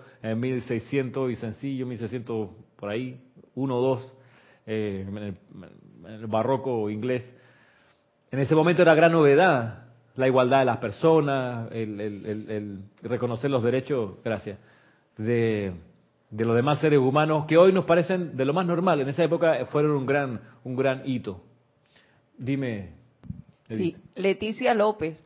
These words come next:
Speaker 2: desde Texas, te pregunta, Ramiro, ¿los decretos que hace, lo, que hace refiriéndose a lo que conversabas antes,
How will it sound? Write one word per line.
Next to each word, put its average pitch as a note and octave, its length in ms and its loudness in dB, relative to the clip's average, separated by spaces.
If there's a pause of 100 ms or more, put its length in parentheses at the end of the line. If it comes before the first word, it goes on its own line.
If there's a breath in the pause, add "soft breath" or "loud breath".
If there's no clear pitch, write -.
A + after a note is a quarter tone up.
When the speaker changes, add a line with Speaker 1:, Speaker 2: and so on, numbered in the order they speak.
(320 soft breath)
Speaker 2:
desde D#3 340 -2
Texas, G#3 580 0 (580 soft breath)
te D#3+ 140 -4
pregunta, D3+ 800 -4 (120)
Ramiro, E3+ 640 -2
¿los E3+ 240 0
decretos B3 640 2
que F#3+ 200 -4
hace, F3 400 -2
lo, F3 380 0
que F#3 140 0
hace G3+ 280 4
refiriéndose E3+ 1040 -2
a D3 140 -6
lo C3+ 140 -10
que C#3+ 220 -8
conversabas D3+ 560 -4
antes, D3+ 360 -4